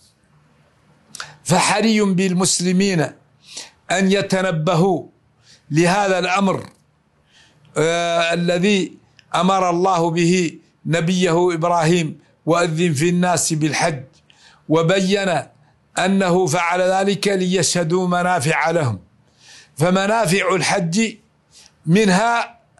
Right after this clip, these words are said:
أن نعلم الأذكياء فنهيئهم ليسدوا للمسلمين حاجاتهم،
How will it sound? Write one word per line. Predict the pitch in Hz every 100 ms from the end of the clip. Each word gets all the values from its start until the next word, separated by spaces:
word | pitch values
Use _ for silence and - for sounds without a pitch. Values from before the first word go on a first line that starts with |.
| _ _ _ _ _ 180
أن | 202 208
نعلم | 185 180 208 214 220 - _ 214
الأذكياء | 220 220 - - 214 233 160 - - _ _ _ _ _ _ _ _ - _
فنهيئهم | - 226 226 190 214 202 240 196 180 147 101 _ _ _ _ _ _ _ _ _ _ _ _ _ _ _ _ _
ليسدوا | 165 214 233 - 208 175 202 233
للمسلمين | 214 208 214 - 208 220 220
حاجاتهم، | 180 151 196 170 190 180 190 165 117